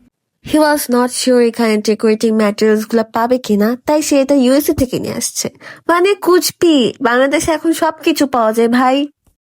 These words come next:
বাংলাদেশে মনে হয় এবার বেশি শীত পড়ছে, এই ওয়েদারে সবাই ফ্লু ছিল,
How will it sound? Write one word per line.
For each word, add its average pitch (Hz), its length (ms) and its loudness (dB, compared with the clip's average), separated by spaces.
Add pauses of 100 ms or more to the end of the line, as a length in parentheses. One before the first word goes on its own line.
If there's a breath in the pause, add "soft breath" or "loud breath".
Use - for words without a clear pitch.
(420)
বাংলাদেশে 254 460 0
মনে 247 240 2
হয় 254 160 2
এবার 240 140 0 (100)
বেশি 233 320 0
শীত 202 220 -2 (120)
পড়ছে, 175 320 -8
এই 190 260 -2 (200)
ওয়েদারে 202 420 0
সবাই 190 340 -2
ফ্লু 190 280 -4
ছিল, 208 280 -2